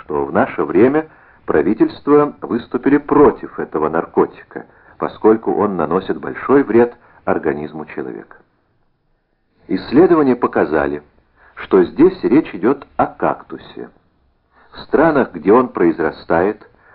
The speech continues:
уборка урожая кактуса происходит при определённых ритуальных церемониях. Как и у всех наркотиков, действие ангалония на человека зависит от индивидуальных особенностей организма.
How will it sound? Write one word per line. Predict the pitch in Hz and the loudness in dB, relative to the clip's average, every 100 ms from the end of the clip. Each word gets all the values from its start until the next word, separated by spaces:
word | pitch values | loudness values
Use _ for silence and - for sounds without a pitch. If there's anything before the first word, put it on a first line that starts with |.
| - | -8
уборка | 98 95 165 - 117 92 | -6 2 2 4 0 0
урожая | 92 92 92 139 98 71 | 2 2 2 2 0 0
кактуса | - 73 - - - - 143 - _ _ _ - | -4 -6 -6 -14 -10 -6 -6 -8 _ _ _ -2
происходит | 90 90 - - 175 185 - _ _ _ - | 2 2 0 2 4 4 0 _ _ _ -2
при | 101 | 2
определённых | 98 - 92 85 117 165 165 - | 2 0 0 2 2 2 -4 -4
ритуальных | 113 - 82 110 135 - - | -4 0 0 -2 -4 -12 -10
церемониях. | 147 139 78 64 55 - - _ _ _ _ _ _ _ _ - | -6 -6 -8 -12 -16 -20 -20 _ _ _ _ _ _ _ _ -2
Как | 120 - | 0 2
и | |
у | 127 127 | 2 0
всех | - 135 135 | 2 0 2
наркотиков, | 117 123 - 185 - - - - - _ _ _ - | -2 0 2 2 0 -18 -20 -20 -20 _ _ _ -4
действие | - 135 - 120 123 | 2 2 0 0 2
ангалония | 117 107 107 98 104 131 113 85 | 2 0 2 2 4 4 2 -2
на | 78 | -4
человека | - 92 87 147 175 98 | -6 0 4 4 2 0
зависит | 82 90 165 160 156 _ _ _ | 2 2 2 -2 -6 _ _ _
от | 101 117 | -2 0
индивидуальных | 107 101 98 92 147 156 147 | -2 0 0 2 2 0 -4
особенностей | 120 - 135 131 131 127 - - 110 | -6 0 -2 -2 -8 -10 -10 -6 -4
организма. | - 101 98 76 65 - | -2 -2 -2 -4 -8 -20